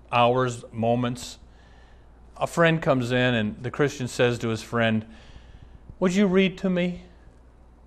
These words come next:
The friend says, "Sure, what would you like me to read? What book would you like me to read?" And the Christian said, "There is only one book." Way back in the early eighties, uh, my first church was in Florida.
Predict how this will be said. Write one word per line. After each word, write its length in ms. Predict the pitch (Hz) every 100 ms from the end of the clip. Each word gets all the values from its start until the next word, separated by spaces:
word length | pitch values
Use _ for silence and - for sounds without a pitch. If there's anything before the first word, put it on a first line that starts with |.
| -
The 60 | 131
friend 280 | 143 135
says, 160 | - 120
"Sure, 340 | - 170 160
what 220 | 120 160 147
would 100 | 131
you 80 |
like 280 | 127 127 127
me 120 | 131
to 80 | 117
read? 240 | 117 123 110
What 220 | 127 123
book 220 | 131 131
would 120 | 117
you 60 | 117
like 240 | 110 107
me 140 | 110 107
to 80 |
read?" 260 | 104 104 104
And 160 | 120 113
the 60 |
Christian 400 | 117 131 - 117
said, 400 | - 120 113 117 - - - - - - -
"There 160 | 127
is 240 | 147 131 113
only 300 | 98 92 90
one 300 | 90 90 85
book." 340 | 87 82 - - - - - - - - - - - - - - - - - - - - - - - - - - - - - - - - - - - -
Way 320 | 117 117 160 175
back 340 | 127 120 120
in 80 | 113
the 160 | 107
early 420 | - 117 127 131 -
eighties, 680 | 113 110 87 80 - - - - - - -
uh, 260 | - 110
my 180 | 107 107
first 320 | - 123 113
church 280 | - 110 -
was 140 | 104 98
in 140 | 95
Florida. 520 | - 101 98 90 82